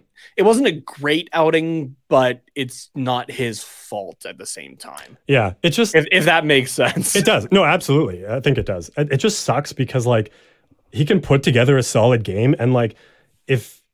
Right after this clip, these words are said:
Speaker 2: if you just, like, didn't keep score, right? Like, Gibson would probably walk away being like, "I feel like I played a pretty solid game. Like, that was,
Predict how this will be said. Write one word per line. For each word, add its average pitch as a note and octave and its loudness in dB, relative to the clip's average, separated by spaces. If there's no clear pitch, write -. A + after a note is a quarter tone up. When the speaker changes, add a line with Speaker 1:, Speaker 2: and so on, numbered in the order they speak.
Speaker 2:
if C3+ -2
you C3 2
just, A#2 0
like, A2+ 2
didn't A#2 2
keep A#2+ 0
score, G2+ 0
right? F#2+ -2
Like, G#2+ -2
Gibson C#3+ 2
would B2 0
probably B2 2
walk A2+ 2
away A2+ 0
being A#2 2
like, A2 0
"I G3+ 0
feel - -10
like C4+ 2
I C4 4
played B3+ -2
a - -18
pretty B3+ -2
solid G3+ 2
game. F3+ 2
Like, A#2 0
that D3+ 4
was, D3+ 0